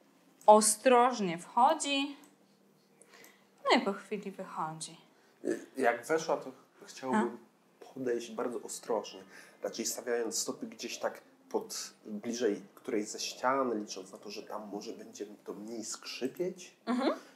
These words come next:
Speaker 2: żeby rzucić okiem do środka, co też widać w tym pomieszczeniu.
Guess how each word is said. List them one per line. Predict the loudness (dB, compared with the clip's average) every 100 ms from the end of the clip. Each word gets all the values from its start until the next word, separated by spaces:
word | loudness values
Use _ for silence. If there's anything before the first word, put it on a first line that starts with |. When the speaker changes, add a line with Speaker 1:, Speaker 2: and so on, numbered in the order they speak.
| _ -14
Speaker 2:
żeby | -12 -10 -10 -10 -12 -14
rzucić | -6 -6 -6 -10
okiem | -10 -8 -8 -8
do | -10
środka, | -12 -2 -2 -2 -6 -2 -2 -2 -8
co | -12 -12
też | -10 -12
widać | -12 -10 -10
w | -12
tym | -14 -14
pomieszczeniu. | -12 -10 -10 -10 -2 -2 -2 -8